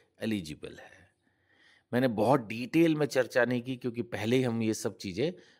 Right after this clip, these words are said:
पढ़ चुके हैं, सुन चुके हैं, समझ चुके हैं।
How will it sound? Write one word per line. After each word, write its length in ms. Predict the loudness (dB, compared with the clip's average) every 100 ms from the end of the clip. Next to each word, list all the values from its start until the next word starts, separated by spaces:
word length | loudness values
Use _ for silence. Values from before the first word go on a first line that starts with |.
| _ 2
पढ़ 160 | 4
चुके 320 | 2 -4 -4 -4
हैं, 180 | -4
सुन 280 | -4 -4 -4
चुके 340 | -4 -8 -6 -6
हैं, 140 | -6
समझ 360 | -6 -2 0 0
चुके 320 | -6 -12 -10
हैं। 260 | -12 -14